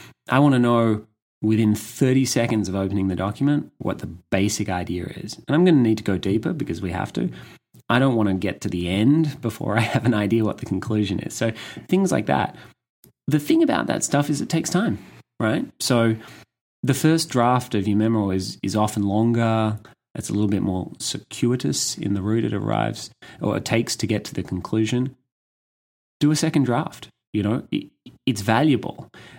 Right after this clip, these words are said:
And so when I think about not wasting time, that's what I think about actually is the time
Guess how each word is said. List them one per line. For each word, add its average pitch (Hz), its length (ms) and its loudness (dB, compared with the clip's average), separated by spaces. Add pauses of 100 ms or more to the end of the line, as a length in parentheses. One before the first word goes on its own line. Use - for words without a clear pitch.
(200)
And 113 300 2
so 131 160 4
when 120 140 4
I 113 60 4
think 165 200 2
about 101 440 0 (340)
not 110 220 0
wasting 95 380 -2
time, 107 420 0
that's 123 260 0
what 117 120 -4
I - 80 -8
think 104 180 -2
about - 320 -8 (240)
actually - 580 -6
is 90 120 -6
the - 80 -14
time 95 440 -4